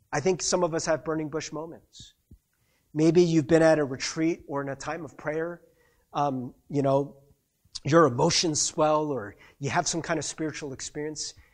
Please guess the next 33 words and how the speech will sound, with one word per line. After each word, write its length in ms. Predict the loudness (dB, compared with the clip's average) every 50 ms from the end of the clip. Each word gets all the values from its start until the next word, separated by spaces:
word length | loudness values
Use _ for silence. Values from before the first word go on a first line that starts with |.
| _ _
You 80 | -6 0
know, 60 | 2
I've 180 | 4 4 2 2
had 200 | 2 -2 -2 0
times 320 | -2 -4 -4 -4 -6 -8
like 180 | -10 -10 -12 _
that, 240 | -16 -16 -16 -14 -12
for 100 | -12 -10
sure. 400 | -8 -8 -10 -10 -12 -14 -18 _ _ _ _ _ _ _ _ _ _ _ _ _ _ _ _ _ _ _ _ _ _ -4
But 140 | -2 2
then 140 | 2 2 6
there 160 | 6 6 6
are 120 | 6 4 2
other 240 | 0 0 0 -4 -6
times 500 | -8 -12 -14 -16 -16 _ _ -16 -8 -6
that 120 | -4 -2
are 180 | -2 -4 -4 -4
kind 180 | -4 -4 -4 -2
of 60 | -2
more 200 | 0 0 0 2
like 200 | 0 0 0 -4
Elijah. 540 | -8 -6 -6 -6 -6 -6 -8 -12 -16 -20 -20 _ _ _ -2
You 60 | -2
guys 160 | -2 0 0
remember 280 | -2 -2 0 2 2 2
Elijah? 440 | 2 2 0 -2 -2 -4 -6 -6
Elijah 380 | -6 0 2 4 4 4 2 0
was 200 | -2 0 -4 -4
fleeing 420 | -6 -4 -2 -2 0 0 0 -2
from 220 | -2 -2 -4 -4 -4
Ahab 360 | -4 -4 -2 0 0 -2 -2
and 140 | -4 -8 -6
Jezebel, 520 | -8 -8 -8 -8 -8 -8 -6 -6 -8 -10